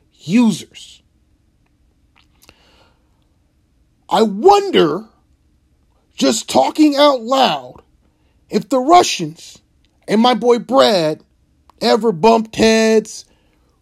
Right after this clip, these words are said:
ran into each other at a bar, I don't know, maybe had a conversation about said trolling since they were both doing the same fucking thing.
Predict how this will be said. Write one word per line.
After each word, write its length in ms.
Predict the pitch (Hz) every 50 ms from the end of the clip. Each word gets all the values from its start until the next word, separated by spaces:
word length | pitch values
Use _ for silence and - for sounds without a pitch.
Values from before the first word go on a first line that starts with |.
| _ _ _ _ _ _ _
ran 300 | 151 202 220 240 240 233
into 260 | 240 226 269 294 233
each 200 | 233 226 - 240
other 260 | 233 226 220 220 220
at 140 | 208 202 202
a 40 | 185
bar, 760 | 170 214 220 220 220 226 226 220 220 220 220 220 220 220 _ _ _ _ _ _ _ _ _ -
I 100 | 359 381
don't 180 | 392 349 269 214
know, 280 | 190 185 190 190 190 185
maybe 320 | 220 294 330 339 339 302
had 200 | 269 277 269 254
a 60 | 247
conversation 1120 | - - 240 240 240 233 214 226 220 - 233 214 214 196 - - 165 143 123 131 156 _ _ _ _ _ _ _ _ - _ _
about 400 | - 196 185 165 220 208 202 180
said 320 | - - 220 220 208 175 -
trolling 480 | - - 226 214 214 190 180 160 151
since 200 | 143 165 190 175
they 120 | - 214 202
were 140 | 196 190
both 400 | 170 139 208 208 208 202 - _
doing 240 | - 202 196 190 180
the 80 | 165 160
same 400 | - - 208 190 180 180 165 170
fucking 400 | _ 208 196 175 - 170 156 147
thing. 320 | - 170 156 139 127 -